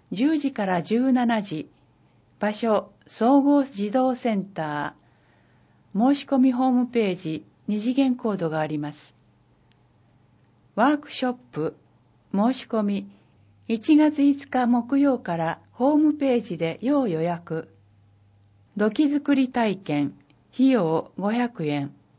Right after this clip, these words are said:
勾玉磨き体験、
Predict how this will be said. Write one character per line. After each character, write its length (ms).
勾 280
玉 280
磨 280
き 140
体 280
験、 400